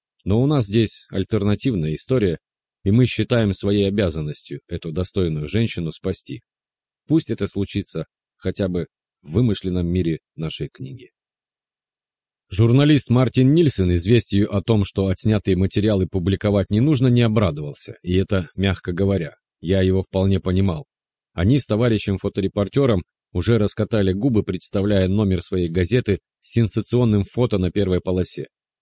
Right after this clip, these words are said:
Эти ребята исповедовали левые взгляды, и англичанцы их имперским гонором терпеть не могли. Так что согласились они с большой и явно неохотой.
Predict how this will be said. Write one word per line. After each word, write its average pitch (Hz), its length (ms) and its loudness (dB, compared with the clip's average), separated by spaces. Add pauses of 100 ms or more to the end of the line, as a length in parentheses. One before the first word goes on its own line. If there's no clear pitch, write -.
(280)
Эти 98 220 2
ребята 113 400 2
исповедовали 101 600 2
левые 95 360 2
взгляды, 95 500 -2 (280)
и 95 100 2
англичанцы 98 680 0
их - 120 -6
имперским 87 580 -2
гонором 98 440 0
терпеть 101 480 -2
не 85 60 -4
могли. 76 420 -4 (600)
Так 123 160 0
что 117 180 0
согласились 117 640 0
они 101 200 2
с 87 80 -2
большой 101 420 0
и 95 140 -4
явно 95 300 0
неохотой. 90 640 -4